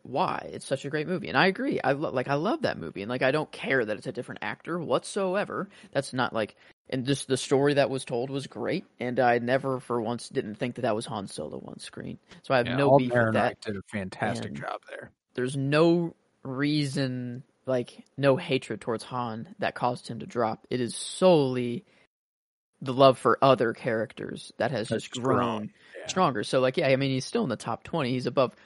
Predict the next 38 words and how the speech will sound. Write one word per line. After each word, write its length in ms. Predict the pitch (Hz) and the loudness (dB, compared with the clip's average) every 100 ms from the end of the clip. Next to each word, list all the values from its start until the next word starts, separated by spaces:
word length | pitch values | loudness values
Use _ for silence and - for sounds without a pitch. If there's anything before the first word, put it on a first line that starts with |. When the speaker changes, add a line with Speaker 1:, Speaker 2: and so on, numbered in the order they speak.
| _ | _
Speaker 1:
Qui-Gon 460 | - 131 127 117 110 | 2 4 6 2 -2
Jinn, 260 | 120 123 | -4 -4
Maul, 560 | 123 113 107 110 131 131 | -4 -2 0 0 0 -4
like, 200 | - - - | -8 -10 -8
Ezra, 380 | 117 107 - 127 | -8 -8 -6 -6
above 280 | 147 143 - | 0 -2 -2
the 100 | - | -8
whole 160 | - - | -8 -6
Rebels 380 | - 190 196 | -6 -4 -6
crew. 300 | - - 156 294 120 | -8 -8 -8 -8 -6
Speaker 2:
Yeah. 320 | 110 110 107 | -2 -2 -4
Speaker 1:
I 60 | - | -2
love 240 | 120 196 | 0 0
Han 180 | - 95 | -2 -4
Solo. 240 | - 113 | -2 0
He's 120 | 123 | -2
part, 180 | - 131 | -2 -2
he's 100 | 143 | -2
part 220 | - 180 | 0 2
of 60 | 165 | 2
the 80 | - | -2
core 420 | - - 190 180 | -6 2 4 4
group, 500 | 127 123 160 294 _ _ | 0 -4 -2 -4 _ _
you 180 | - 127 | -6 -6
know? 280 | 107 98 101 - | -6 -10 -12 -10
Like, 240 | 104 - - - - | -10 -10 -18 -12 -4
th-, 180 | 170 | -2
these, 200 | 147 180 | 2 0
uh, 20 | 127 | 0
it's 240 | 143 - 131 | 0 0 -2
a 60 | |
character 360 | 120 135 131 120 | 0 0 0 0
who 80 | 127 | -4
we 100 | 113 | -6
started 360 | - 123 113 110 | -2 -2 0 0
out 240 | 190 - | -2 -2
with 220 | 120 - | -8 -8
who, 200 | 117 113 | -8 -10